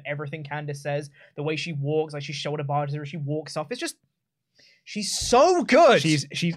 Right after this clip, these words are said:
Speaker 2: absolutely the person to beat Bianca Belair for the belts.
Speaker 1: Hundred percent.
Speaker 2: Hundred percent she
Speaker 1: Yeah.
Speaker 2: should beat Bianca for the belts at WrestleMania.
Speaker 1: Mm-hmm. I'm in.
Speaker 2: Uh, also, you had Nikki Cross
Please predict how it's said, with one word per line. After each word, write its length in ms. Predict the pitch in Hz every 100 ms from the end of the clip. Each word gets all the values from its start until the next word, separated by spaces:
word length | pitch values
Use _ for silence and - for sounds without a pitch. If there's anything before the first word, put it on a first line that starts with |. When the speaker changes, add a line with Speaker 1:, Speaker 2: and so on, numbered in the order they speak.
| -
Speaker 2:
absolutely 800 | 180 190 - 170 156 131 104 101
the 320 | 123 123 160 143
person 400 | 139 139 139 127
to 80 |
beat 180 | 127 117
Bianca 320 | 123 113 107
Belair 300 | 113 113 110 98
for 80 |
the 80 | 110
belts. 360 | 92 92 - -
Speaker 1:
Hundred 360 | - 190 160
percent. 200 | 143 - -
Speaker 2:
Hundred 580 | 170 202 202 190 147
percent 400 | - 143 160 139
she 140 | - 131
Speaker 1:
Yeah. 80 | 143
Speaker 2:
should 140 | 131
beat 160 | 120 113
Bianca 260 | 113 110
for 100 | -
the 80 | 113
belts 260 | 113 104 -
at 80 |
WrestleMania. 500 | 107 101 104 101 104
Speaker 1:
Mm-hmm. 180 | 160 160 262 _ _ -
I'm 100 | 147
in. 140 | 147 - _ _ -
Speaker 2:
Uh, 340 | 165 165 165 - _ _ _ _ _
also, 220 | 175 165
you 140 | 175 165
had 160 | 151
Nikki 220 | 151 - 170
Cross 460 | 226 190 - -